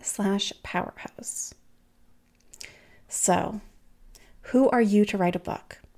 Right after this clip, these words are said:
You are a human being. Your stories and the way you tell your stories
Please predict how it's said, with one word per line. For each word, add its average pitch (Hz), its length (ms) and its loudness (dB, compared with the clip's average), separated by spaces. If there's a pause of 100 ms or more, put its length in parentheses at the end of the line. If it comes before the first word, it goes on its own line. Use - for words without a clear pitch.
(640)
You 233 320 4
are 240 120 4
a 208 100 8
human 196 360 2
being. - 420 -6 (840)
Your 208 280 4
stories 185 720 2
and 196 100 4
the 190 60 6
way 180 180 6
you 180 260 2
tell 180 260 0
your 214 200 0
stories 240 520 0